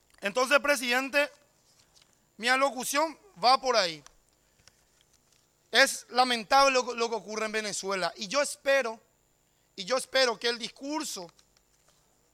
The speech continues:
con respecto a lo que ocurre en Venezuela, lo que pasa en Venezuela, no sea solo discurso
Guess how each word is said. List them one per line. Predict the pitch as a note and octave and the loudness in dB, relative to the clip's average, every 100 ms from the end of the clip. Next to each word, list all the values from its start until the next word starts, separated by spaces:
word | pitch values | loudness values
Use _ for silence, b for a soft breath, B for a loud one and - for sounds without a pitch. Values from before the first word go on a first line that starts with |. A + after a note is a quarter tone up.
| _ | _
con | G3+ A3+ | -6 -2
respecto | A#3+ B3+ B3+ C4+ | 0 0 2 2
a | |
lo | C4 | 2
que | B3 | 0
ocurre | G3+ B3 C4 | -6 -6 -4
en | A#3+ | -4
Venezuela, | C#4 C#4+ - A3+ A3+ | -6 -6 -6 -2 0
lo | A3+ | -2
que | G#3+ | -4
pasa | A3 A3+ | -4 -4
en | A#3 | -4
Venezuela, | A#3 C#4+ A#3 A#3+ A#3 A#3+ - | -4 -4 -6 -4 -2 -2 -6
no | G#3+ | -12
sea | G3+ C4+ | -8 -6
solo | A3+ A3 G#3 | -6 -6 -8
discurso | G#3 - G3 F#3+ A3 | -8 -12 -14 -10 -10